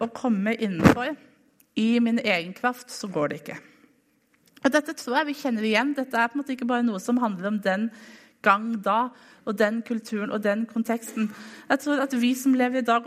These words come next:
kan kjenne på dette her behovet for å, å være innenfor, og den frykten for å være utenfor.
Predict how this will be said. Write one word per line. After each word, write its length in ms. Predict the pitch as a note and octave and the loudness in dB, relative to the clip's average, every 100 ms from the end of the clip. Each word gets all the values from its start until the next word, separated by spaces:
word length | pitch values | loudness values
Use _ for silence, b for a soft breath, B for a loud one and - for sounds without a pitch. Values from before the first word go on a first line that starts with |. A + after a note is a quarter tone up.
| B3 | -4
kan 140 | C#4 | -6
kjenne 440 | - - C4 F#3 G3 | -6 -4 -2 -2 -2
på 80 | A3+ | -2
dette 180 | G#3+ G#3 | -2 -2
her 140 | G3 | -2
behovet 520 | A3+ - A3 C4 B3 | -6 -6 -4 -2 -2
for 240 | B3+ G3 F#3+ | 0 -2 0
å, 120 | F#3+ G#3 G#3+ - | 0 0 0 -4
å 60 | G#3 | -4
være 480 | A3 A#3+ G3 E3+ G#3 A#3 | 0 2 2 0 -4 -4
innenfor, 540 | G3 E3 - C4+ D4 | -4 -4 -2 -2 -2
og 100 | A#3 | 0
den 140 | A#3 A#3+ | 0 -2
frykten 640 | - G#3 G#3+ - - F#3 | -4 -6 -6 -8 -8 -6
for 240 | - F3+ | -2 -2
å 160 | F#3+ F#3 | -2 -4
være 300 | F3+ D#3 D#3+ | -2 -2 -4
utenfor. 480 | E3+ - E3 - - | -10 -14 -10 -10 -10